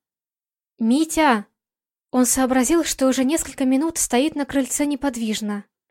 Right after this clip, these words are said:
Юлия весело болтала с Натальей. Глазов уловил, что разговор идет о Никитке.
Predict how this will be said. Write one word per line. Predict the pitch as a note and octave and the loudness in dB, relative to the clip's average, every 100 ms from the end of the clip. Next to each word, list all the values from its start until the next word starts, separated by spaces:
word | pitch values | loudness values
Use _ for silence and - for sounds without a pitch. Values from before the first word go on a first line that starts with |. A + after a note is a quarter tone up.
| _ - | _ -6
Юлия | A3+ D#4+ E4 E4 C4 | 2 4 4 4 4
весело | C4+ D4+ D4+ D4 | 2 2 0 2
болтала | C4+ C4 B3+ B3+ | 2 2 0 0
с | B3 | -2
Натальей. | B3+ B3+ A3 G3+ G#3 G#3 - _ _ - | -4 -2 -4 -4 -8 -10 -12 _ _ -8
Глазов | A#3 B3+ B3+ B3 - | -2 2 2 0 -4
уловил, | B3 A#3+ A#3 D#4 | 0 2 2 0
что | C#4 - | -2 -2
разговор | B3 A#3 B3+ D#4+ D#4 | -2 0 0 2 2
идет | C#4+ C4+ | 0 -2
о | |
Никитке. | C#4 D4 - A3 - A3 | -4 -6 -8 -10 -8 -10